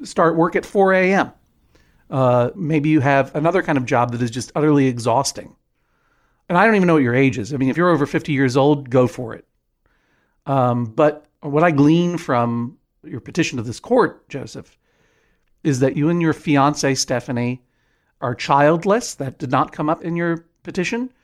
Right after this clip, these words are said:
I probably imagine that you are y-, younger than fifty years old. And also, you come home and spend time with her after work. So you're at least spending an hour, I would presume probably two hours.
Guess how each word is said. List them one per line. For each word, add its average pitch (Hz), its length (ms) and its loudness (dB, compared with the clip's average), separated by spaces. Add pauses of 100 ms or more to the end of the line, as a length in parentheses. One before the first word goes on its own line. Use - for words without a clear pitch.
(440)
I 135 140 -2
probably 185 720 0
imagine 165 560 0
that 156 160 -4
you 135 160 -2
are 123 100 0
y-, 120 260 -6
younger 156 440 -2
than 180 120 -4
fifty 190 300 -8
years 185 300 -6
old. 196 280 -2 (200)
And 214 240 0
also, 165 580 0 (400)
you 165 160 -4
come 202 240 -2
home 220 240 0
and 180 100 -2
spend 170 280 -2
time 220 240 -2
with 214 100 -4
her 165 180 -2
after 165 320 -2
work. 180 480 -2 (520)
So - 140 -2
you're 160 200 2
at 170 100 -2
least 269 320 2
spending 170 440 0
an 135 160 -4
hour, 151 520 2
I 131 60 -2
would 135 180 0
presume 165 380 -4
probably 135 380 -2
two - 320 -2
hours. 113 640 -6